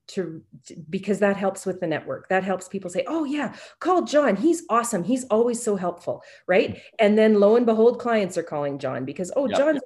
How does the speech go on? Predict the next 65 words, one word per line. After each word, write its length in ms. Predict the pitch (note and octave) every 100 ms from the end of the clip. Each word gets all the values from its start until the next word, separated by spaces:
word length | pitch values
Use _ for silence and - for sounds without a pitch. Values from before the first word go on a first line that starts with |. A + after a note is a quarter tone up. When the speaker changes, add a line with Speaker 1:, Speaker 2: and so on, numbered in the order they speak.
| -
Speaker 1:
always 220 | A3+ A3
so 120 | F3+
helpful." 400 | E3 C3 - C3+
And 120 | D3+
John's 300 | D#3+ A#3 B3
not 300 | A3+ G3 - - _ -
s-, 140 | - -
too 220 | - C4+
quick 260 | B3+ A#3 A#3
to 100 | -
turn 280 | - A3+ G#3
on 160 | G3+
the 80 | F#3
meter 340 | F3+ F#3+ F#3 F3
and 140 | D3
start. 240 | - F3
John's 240 | F3+ A#3 A#3
pretty 220 | A3 G#3
good 200 | F#3+ F#3+
with 160 | E3 -
free 180 | F#3
advice, 460 | F3 D#3+ D#3 F3 -
right? 260 | D#3+ F3 - - _ -
And 160 | G3 F#3+
Speaker 2:
Yep. 60 |
Speaker 1:
when 100 | G3+
you 80 | G#3+ - -
have 140 | C4+
that 180 | C4 -
mindset, 500 | G3 G3 G3+ E3 -
that 180 | D3 -
sort 140 | F#3+
of 120 | E3+ E3
growth 320 | F#3 G#3 G#3
mindset 560 | F3 E3+ E3+ D#3 C#3
of, 400 | - D3+ C#3 C#3 _ _ _ _ E3
um, 280 | D#3 D3 -
also 540 | A3+ C4 F3+ C#3 G#3 _ -
not 360 | G3 G3+ - - -
always 400 | G3 F#3+ F#3+ -
taking 400 | G3+ F#3+ F#3 E3+
on, 140 | D#3+
someone 320 | C3+ F#3+ F3
calls 260 | F3 F3 F3
and 100 | F3
says, 200 | E3+ D#3
"Can 160 | F#3
you 120 | E3+ D#3+
do 160 | E3+
this?" 280 | D#3+ G3 -
And 100 | D#3
in 120 | D#3
your 100 | D#3
head, 240 | D3 F3+ D#3+
you're 100 | D#3
th-, 240 | - E3
just 220 | A#3+ B3+
like 120 | B3+
I 100 | G#3+
did 180 | G3 F#3+
with 100 | F3+
that 160 | F3+ D#3
I 100 | D3+
T 200 | D3 A3+
project, 500 | - C#3 C3+ A#2